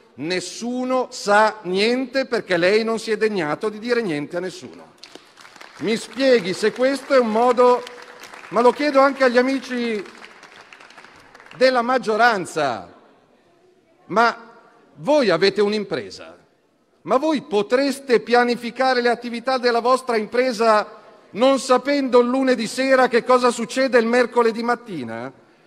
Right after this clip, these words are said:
Signor Presidente del Consiglio, questa non è condivisione. Questo è l'errore che lei ha commesso otto mesi fa, ma otto mesi fa le poteva essere concesso. Torniamo ai primi di marzo. Dopo otto mesi, no.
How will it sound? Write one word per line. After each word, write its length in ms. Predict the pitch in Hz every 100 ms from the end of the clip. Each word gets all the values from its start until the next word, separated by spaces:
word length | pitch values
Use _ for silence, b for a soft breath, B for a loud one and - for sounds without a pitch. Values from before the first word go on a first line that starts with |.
| b b
Signor 260 | - 208 254
Presidente 380 | 220 196 226 220
del 60 |
Consiglio, 360 | 208 233 247 190
questa 260 | 247 240 185
non 160 | 196
è 140 | 240 233
condivisione. 920 | 160 135 123 110 110 85 82 80 _ _ _ _ _ _ _ _ _ _
Questo 320 | 277 233 185
è 80 | 180
l'errore 480 | 202 208 240 247 226
che 140 | 190
lei 100 | 196
ha 100 | 196
commesso 460 | 196 220 240 226 220
otto 240 | 202 196
mesi 240 | 180 156 170
fa, 320 | 120 90 - _ b b b b b
ma 180 | 131 226
otto 320 | 262 262 240
mesi 260 | 262 226 240
fa 220 | 285 294
le 140 | 277
poteva 400 | 233 226 214 226
essere 360 | 233 220 226 214
concesso. 800 | 208 190 - 113 - - 85 _ _ _ _ _ _ _ -
Torniamo 460 | 185 185 220 233 214
ai 80 |
primi 340 | - 185 196 180
di 100 | 175
marzo. 640 | 147 107 107 - 113 87 _ _ _ _ _ _ _
Dopo 400 | 120 208 220 214
otto 340 | 226 220 202
mesi, 600 | 202 226 240 202 247 - 143
no. 460 | 170 175 117 -